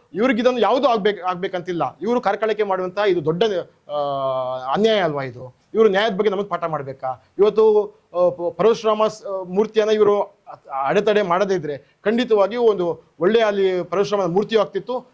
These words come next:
ಸಾವಿರಾರು ಜನ ದಿವಸಕ್ಕೆ ಅಲ್ಲಿ ಭೇಟಿನೂ ಕೊಡ್ತಾ ಇದ್ರು. ನಮ್ಮ ಉದ್ಯಮನೂ, ಆ, ಬೆ-, ಇಲ್ಲಿ ಬೆ-, ಬೆಳೀತಾ ಇತ್ತು ಕಾರ್ಕಳದಲ್ಲಿ.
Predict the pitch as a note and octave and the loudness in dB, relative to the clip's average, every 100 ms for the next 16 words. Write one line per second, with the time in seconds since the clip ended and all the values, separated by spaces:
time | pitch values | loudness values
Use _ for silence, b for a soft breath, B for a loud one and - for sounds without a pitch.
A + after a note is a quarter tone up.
0 | _ E3+ F#3+ A#3 A#3+ A3+ G#3 F3+ F#3+ F3+ | _ -2 0 2 2 2 0 0 -4 -6
1 | G3+ G3 F#3 C3+ C#3 A3+ G#3+ G3+ F#3+ F3 | -4 -2 0 0 0 0 0 0 -2 2
2 | A#3+ A#3+ B - F#3 G3+ F3+ E3 B3+ C4 | 0 0 B -6 0 2 2 2 2 2
3 | C#4+ B3+ G3 G3 F3+ F3 F#3+ F3 F3+ G3 | 0 0 0 0 0 0 0 0 2 2
4 | F3+ E3 D3 D#3+ E3 G3 C4+ A#3+ F3 E3 | 2 0 -6 -4 0 0 2 0 -2 -4
5 | F3 F3 D#3 C3+ | -2 -2 -2 -6